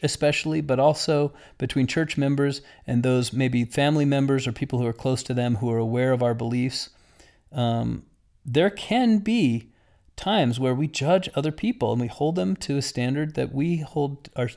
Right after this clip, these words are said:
to ourselves to. And, and, and Paul is saying, "Look, hold yourselves to a high standard, absolutely. And then be forgiving with the standard that you hold other people to." That it's, it's really just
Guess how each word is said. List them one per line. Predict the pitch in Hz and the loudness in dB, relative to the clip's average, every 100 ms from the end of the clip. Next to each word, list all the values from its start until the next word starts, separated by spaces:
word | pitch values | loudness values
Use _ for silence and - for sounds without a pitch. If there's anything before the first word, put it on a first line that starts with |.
| _ | _
to | - 117 | -6 -2
ourselves | 123 - 165 156 | -2 2 2 0
to. | - 104 - - - - - - | -6 -10 -10 -14 -20 -20 -20 -10
And, | 135 - - | -8 -6 -4
and, | 139 - 139 | -4 -4 -6
and | 131 | -2
Paul | - 196 | 2 2
is | 175 | 2
saying, | - 156 180 | 0 0 2
"Look, | 202 - - - | 2 0 -20 -4
hold | - 220 202 | 4 4 4
yourselves | 180 - 190 175 | 0 4 4 4
to | - 131 | 0 -2
a | |
high | 139 170 | 2 2
standard, | - 165 160 123 - | 2 -2 0 -2 -2
absolutely. | 147 151 147 143 139 143 110 101 - _ _ _ _ - | 2 2 2 -2 0 -2 -4 -10 -12 _ _ _ _ -6
And | 131 120 | -2 2
then | 156 190 165 170 - _ _ _ _ - | 4 4 4 2 -2 _ _ _ _ 2
be | 190 | 2
forgiving | - 156 170 175 139 | 4 2 4 4 2
with | 131 131 | 0 -2
the | - | -4
standard | - 127 131 120 113 - | -2 0 2 0 -2 -6
that | 120 | -4
you | 113 | -4
hold | 123 117 | -2 -2
other | 117 113 | -2 -2
people | - 120 110 | -6 -10 -10
to." | - 139 117 _ _ _ _ _ _ _ _ _ | -10 -12 -14 _ _ _ _ _ _ _ _ _
That | - 131 | -6 -4
it's, | 143 151 - - | -4 -4 -6 -6
it's | 151 135 - | -4 -4 -6
really | 147 233 156 | -6 -2 0
just | 123 143 - | 0 -4 -10